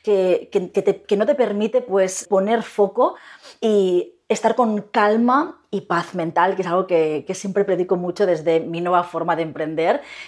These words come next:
que es emprender con equilibrio, con calma y con paz mental, que al final es emprender con cerebro y con corazón. Por ello, hoy quiero explicarte cómo volverte más tolerante a la incertidumbre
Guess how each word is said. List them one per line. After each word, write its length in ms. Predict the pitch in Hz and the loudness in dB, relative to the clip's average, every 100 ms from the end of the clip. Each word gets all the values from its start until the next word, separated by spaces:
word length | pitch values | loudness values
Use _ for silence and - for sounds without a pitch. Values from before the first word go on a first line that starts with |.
| - | -2
que 80 | 180 | 0
es 360 | 175 - - | 0 -8 -8
emprender 480 | 180 151 156 160 175 | -6 -4 -2 0 0
con 280 | 180 156 156 | 0 0 0
equilibrio, 760 | 151 - 165 175 185 233 277 - - - - - | -6 -6 -2 -2 0 0 0 -2 -20 -20 -20 -12
con 180 | 175 | -8
calma 560 | 180 165 175 196 294 - | 0 0 2 0 -2 -4
y 80 | - | -8
con 200 | - 160 | -8 -8
paz 160 | 143 151 | -8 -4
mental, 500 | 311 - 156 247 277 | -4 0 2 2 -2
que 60 | 165 | -10
al 60 | |
final 300 | - 160 156 | -8 -4 0
es 100 | 165 | 0
emprender 440 | 175 156 151 160 165 | -2 -6 -4 -2 0
con 340 | 175 175 - _ _ | 0 -2 -10 _ _
cerebro 540 | - 151 160 190 294 - _ - | -4 0 2 2 -2 -6 _ -18
y 80 | 208 | -8
con 140 | 180 | -6
corazón. 380 | 170 - - - _ _ | -6 -8 -10 -18 _ _
Por 160 | - 226 | -2 2
ello, 560 | 311 269 208 165 165 - | 2 4 2 2 -4 -2
hoy 180 | 226 269 | -2 0
quiero 240 | - 269 | 0 0
explicarte 680 | 320 - 202 214 214 247 - | -2 -6 -6 -4 -4 -6 -4
cómo 380 | - 302 320 294 | 0 0 2 -2
volverte 460 | 220 202 208 214 214 | 0 0 0 -2 -4
más 300 | 190 156 - | -4 -8 -8
tolerante 640 | 202 170 190 208 220 - | -4 -2 -2 -2 -6 -4
a 80 | 180 | -4
la 80 | 165 | -4
incertidumbre 800 | 170 175 - 175 240 233 175 | -8 -10 -4 0 2 2 0